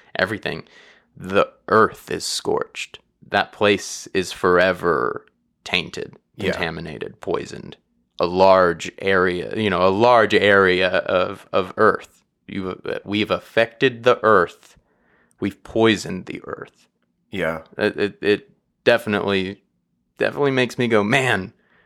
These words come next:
Speaker 1: I wanna do better," you know?
Speaker 2: Mm-hmm. This, this guy that was a writer was talking about the Soviet mentality in his monologue, and he was saying his parents grew up in the camps, in the labor camps,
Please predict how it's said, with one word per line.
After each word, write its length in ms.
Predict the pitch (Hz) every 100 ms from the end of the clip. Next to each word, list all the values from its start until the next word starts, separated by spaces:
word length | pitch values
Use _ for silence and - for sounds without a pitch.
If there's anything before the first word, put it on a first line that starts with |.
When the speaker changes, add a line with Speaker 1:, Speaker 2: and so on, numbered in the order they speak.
| _ _ _ -
Speaker 1:
I 40 |
wanna 180 | 110 107
do 120 | 101
better," 320 | 95 92 95 95
you 100 | 98
know? 200 | 92 98 _ _ _ _
Speaker 2:
Mm-hmm. 220 | 113 101 90 _ -
This, 240 | 131 120 -
this 260 | 120 110
guy 200 | 117 101
that 160 | 95 92
was 140 | 98
a 80 | 90
writer 580 | 80 95 104 90 76 - _ -
was 160 | 95 -
talking 360 | 95 87 90
about 260 | 82 82 -
the 80 | 80
Soviet 480 | - 92 85 82 87
mentality 640 | 82 - 69 73 82 90
in 80 | 80
his 180 | 85 87
monologue, 640 | 90 92 95 98 98 113 - - - -
and 120 | 90
he 20 | 92
was 100 | 90
saying 180 | 92 87
his 120 | 87
parents 420 | - 95 92 -
grew 300 | 87 90 98
up 180 | 98 101
in 80 | 92
the 80 | 90
camps, 640 | - 90 - - - - _ _ _ _ -
in 100 | 87
the 100 | 92
labor 360 | 85 92 69
camps, 580 | - - - - - -